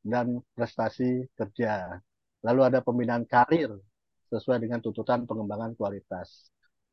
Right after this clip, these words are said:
Lalu ada perlindungan hukum dan melaksanakan tugas dan hak atas hasil kekayaan intelektual, hakim. Lalu apa aja hak lagi? Eh, kesempatan untuk menggunakan sarana, prasarana,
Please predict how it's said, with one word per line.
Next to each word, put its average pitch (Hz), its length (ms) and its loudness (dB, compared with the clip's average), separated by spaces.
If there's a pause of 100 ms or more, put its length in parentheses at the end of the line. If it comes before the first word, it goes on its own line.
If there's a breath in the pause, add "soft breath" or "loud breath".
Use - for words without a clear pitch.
(140)
Lalu 120 340 4
ada 127 680 4 (120)
perlindungan 135 440 4
hukum 131 580 4
dan 110 180 2
melaksanakan 117 460 0
tugas 131 380 2
dan 113 180 -2
hak - 220 0
atas - 340 -2
hasil 127 460 -2 (640)
kekayaan 120 560 4
intelektual, 127 840 4
hakim. 98 640 -4 (1080 loud breath)
Lalu 143 460 8
apa 127 180 4
aja 170 200 6
hak - 120 0
lagi? 151 280 4
Eh, 127 420 0
kesempatan 135 640 2
untuk 131 340 2
menggunakan 120 640 0
sarana, 127 840 2 (140)
prasarana, 123 1160 0